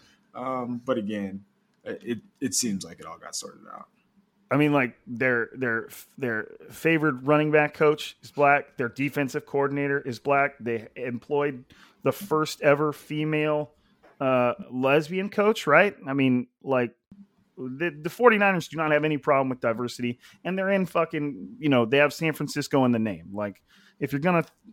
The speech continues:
Speaker 2: throw something like that at the forty-niners, that, that's probably not what's gonna work, but, you know, I don't know anything. I could be completely wrong. It just, it just never really felt like that had any legs. But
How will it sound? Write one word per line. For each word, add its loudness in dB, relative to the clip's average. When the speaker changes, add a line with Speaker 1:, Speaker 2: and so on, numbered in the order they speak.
Speaker 2:
throw 4
something -2
like -2
that 2
at -4
the -10
forty-niners, -4
that, -10
that's -8
probably 0
not 2
what's -4
gonna 2
work, 2
but, 0
you -2
know, -2
I 6
don't 6
know 6
anything. -6
I 2
could -8
be -6
completely -10
wrong. -6
It -12
just, -10
it -14
just -10
never -6
really -8
felt -8
like -8
that -2
had 2
any -2
legs. -4
But -4